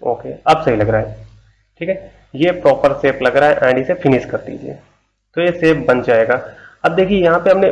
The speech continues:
उसको एकदम exact center से इसलिए नहीं match कराया था, अगर center से match करा देंगे तो वो object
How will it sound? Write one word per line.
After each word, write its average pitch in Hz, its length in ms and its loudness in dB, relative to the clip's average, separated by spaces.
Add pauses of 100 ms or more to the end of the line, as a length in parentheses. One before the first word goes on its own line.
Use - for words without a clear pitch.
उसको 196 260 0 (140)
एकदम 160 440 2
exact 160 480 0
center 147 340 2
से 190 80 0
इसलिए 185 240 -6
नहीं 180 120 0
match 180 200 4
कराया 180 220 6
था, 170 80 4
अगर 165 160 4
center 151 300 -2
से 156 140 -4
match 135 220 4
करा 120 220 2
देंगे 143 280 -2
तो 175 100 -2
वो 147 240 2
object 147 460 0